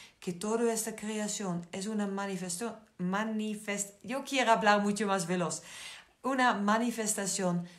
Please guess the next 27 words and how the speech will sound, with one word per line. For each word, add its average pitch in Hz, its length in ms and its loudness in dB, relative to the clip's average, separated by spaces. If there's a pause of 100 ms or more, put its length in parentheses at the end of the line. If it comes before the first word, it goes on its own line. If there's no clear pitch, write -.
(120)
del 214 280 -2
Ser 185 260 0
Supremo. 156 640 -8 (320)
Entonces 202 540 -2
necesitamos 196 920 -4 (100)
laborar 185 960 2
en 165 220 -6
este 160 280 -8
mundo, 160 340 -10
servir 214 880 -2
este 170 240 -6
mundo, 165 240 -6
servir 220 680 -2
los 202 220 -2
demás, 160 400 -4 (440)
porque 185 320 -6 (120)
esta 226 520 -2
es 180 240 -4
una 202 240 -4
manera 170 480 -4
de 175 120 -6
servir 156 640 -8 (140)
a 151 160 -10
Dios 147 560 -10 (200)
también, 139 600 -12 (240)
¿sí? - 460 -6 (1200)
Listo. 175 320 0